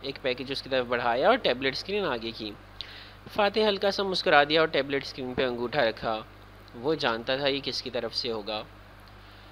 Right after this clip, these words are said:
ऑफिस में आते ही उसने दरवाज़ा बंद किया और सीट पे बैठते हुए package खोला। अंदर कागजात रखे थे तरतीब से।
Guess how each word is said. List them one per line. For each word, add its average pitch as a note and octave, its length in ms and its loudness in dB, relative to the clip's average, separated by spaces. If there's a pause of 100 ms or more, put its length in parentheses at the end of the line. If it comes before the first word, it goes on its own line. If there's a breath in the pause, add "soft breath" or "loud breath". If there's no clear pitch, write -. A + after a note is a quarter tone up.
(540 loud breath)
ऑफिस E3 320 2
में F#3 100 2
आते D#3 280 4
ही E3+ 120 0
उसने D#3+ 200 0
दरवाज़ा B2+ 460 2
बंद A#2 260 -2
किया B2+ 260 -4
और E3 240 -2
सीट C#3+ 280 -6
पे C3+ 80 0
बैठते A#2+ 320 -2
हुए D#3 180 0
package C3 420 -2
खोला। A2 380 -2 (580)
अंदर F#3 240 4
कागजात C#3+ 600 2
रखे A#2 360 -6
थे A2 180 -4 (600)
तरतीब C#3+ 480 0
से। A2+ 320 0